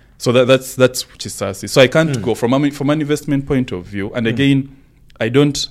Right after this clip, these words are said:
Speaker 1: second anyone, um, investing in anything that is above a risk-free return, which is a treasury bond,
Speaker 2: Mm.
Speaker 1: and having to incur extra risk as compared to a treasury bond.
Speaker 2: Yep.
Speaker 1: Right, yeah. So I wouldn't advise someone to go to Chisasi,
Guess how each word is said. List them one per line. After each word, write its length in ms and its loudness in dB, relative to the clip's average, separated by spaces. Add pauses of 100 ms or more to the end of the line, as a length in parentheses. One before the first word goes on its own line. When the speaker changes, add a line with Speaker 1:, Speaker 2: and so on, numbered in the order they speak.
Speaker 1:
second 480 -4
anyone, 680 -6 (340)
um, 460 -8 (420)
investing 520 -4
in 180 -8
anything 520 -4
that 200 -4
is 80 -10
above 440 -4 (120)
a 60 -12
risk-free 460 -8
return, 460 -8
which 140 -10
is 80 -12
a 60 -12
treasury 400 -8
bond, 440 -8
Speaker 2:
Mm. 200 -8 (280)
Speaker 1:
and 380 -8 (140)
having 340 -8
to 120 -12
incur 360 -10
extra 360 -10
risk 340 -10
as 140 -14
compared 380 -12
to 80 -14
a 40 -16
treasury 380 -12
bond. 460 -14
Speaker 2:
Yep. 320 -4
Speaker 1:
Right, 220 -18
yeah. 160 -16 (520)
So 320 -2
I 120 0
wouldn't 420 -2
advise 400 -2
someone 340 -8
to 100 -14
go 140 -6
to 380 -14
Chisasi, 720 -8